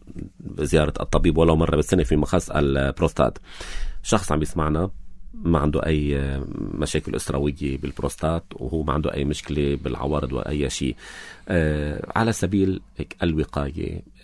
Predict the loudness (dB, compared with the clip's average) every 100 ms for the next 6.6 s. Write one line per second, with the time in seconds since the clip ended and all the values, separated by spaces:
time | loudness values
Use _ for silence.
0 | -4 -2 -2 -2 -4 -6 0 2 2 2
1 | 2 0 0 -2 -2 -4 -2 0 -2 -4
2 | -12 _ _ _ -14 0 2 4 2 2
3 | -2 2 4 4 2 -2 -2 -2 -2 0
4 | 2 2 4 4 4 4 2 0 0 0
5 | 0 0 0 0 2 2 0 -2 0 0
6 | 0 0 2 2 2